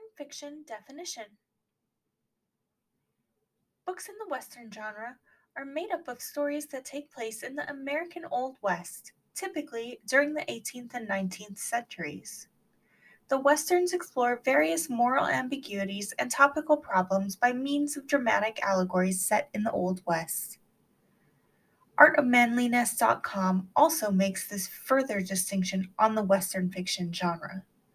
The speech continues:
Quote, "Simply being set in the West is not a Western make. If so,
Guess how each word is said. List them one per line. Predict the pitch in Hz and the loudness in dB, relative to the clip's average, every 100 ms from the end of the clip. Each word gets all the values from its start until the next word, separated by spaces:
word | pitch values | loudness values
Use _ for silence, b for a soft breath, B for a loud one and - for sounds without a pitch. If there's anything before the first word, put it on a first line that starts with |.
| _ _ _ _ _ _ _ _ _ | _ _ _ _ _ _ _ _ _
Quote, | - 202 95 - _ _ _ _ _ _ _ _ | 6 6 6 -4 _ _ _ _ _ _ _ _
"Simply | - 349 349 349 | 2 4 6 6
being | 269 269 | 4 0
set | 262 - 247 - | 2 4 4 2
in | 247 | 0
the | 247 | 2
West | 202 185 185 - | 6 6 4 -2
is | 202 | 0
not | 190 226 233 | 4 4 4
a | - | 0
Western | 196 185 - 190 180 | 0 0 -2 0 0
make. | 170 - - - b b b b - | 0 -6 -14 -20 b b b b -4
If | 247 | 0
so, | - - 285 226 220 | 6 12 12 10 4